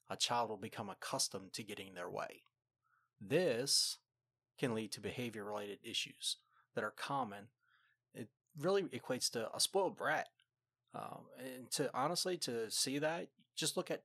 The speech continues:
Proverbs twenty-nine fifteen. It says that the rod and reproof give wisdom, but a child left to himself brings shames to, shame to his mother. We are designed to learn through correction.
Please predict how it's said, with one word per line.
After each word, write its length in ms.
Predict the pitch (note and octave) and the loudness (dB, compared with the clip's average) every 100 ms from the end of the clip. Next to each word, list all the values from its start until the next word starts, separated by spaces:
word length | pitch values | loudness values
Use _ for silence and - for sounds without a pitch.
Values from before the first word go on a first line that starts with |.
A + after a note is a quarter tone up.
| _ | _
Proverbs 440 | C#3 C3 C#3+ C3+ | 2 4 4 4
twenty-nine 360 | - B2+ B2 A#2 | 2 0 0 -2
fifteen. 420 | - B2+ - B2 | -2 -4 -2 -4
It 120 | A3 - | 0 2
says 260 | D#3 C#3+ | 2 2
that 140 | A#2+ - | -2 -4
the 100 | G2 | -4
rod 400 | G#2+ A2+ C3+ A#2+ | -2 0 0 -2
and 160 | A#2+ A2+ | -4 -4
reproof 600 | A#2+ - C3 F2+ - - _ _ _ _ | -6 -4 -4 -4 -8 -14 _ _ _ _
give 180 | A2 A2+ | -4 0
wisdom, 480 | B2 B2+ A#2 A2 - - _ _ _ - | 2 2 0 -6 -12 -20 _ _ _ 0
but 120 | A#2+ | 0
a 60 | G#2 | 4
child 400 | - C3+ C3+ G#2+ | 4 6 4 2
left 240 | A#2+ - | -4 0
to 80 | D3 | 2
himself 680 | C3+ G#2 - A#2 D#3+ - - _ _ _ | 2 2 0 0 -2 -6 -16 _ _ _
brings 220 | C3+ A#2 | 0 2
shames 400 | - C3 A#2+ G#2 | 0 0 -2 -4
to, 140 | - F#2 G#2 | -6 -6 -4
shame 360 | - - C3+ A2+ | -2 0 0 -4
to 120 | - | -6
his 140 | F#2+ F#2+ | -8 -6
mother. 320 | A2 - - - _ _ _ _ _ _ _ _ _ _ | -6 -8 -14 -20 _ _ _ _ _ _ _ _ _ _
We 100 | E3 | 0
are 100 | F3+ | 2
designed 800 | D#3 A2+ G2+ G#2 - - - - _ - | 2 2 0 -2 -2 -4 -12 -20 _ -4
to 120 | - | 0
learn 220 | A2 G#2+ | 0 -2
through 200 | - A2 | -4 -8
correction. 480 | - G#2+ B2+ - | -4 0 2 2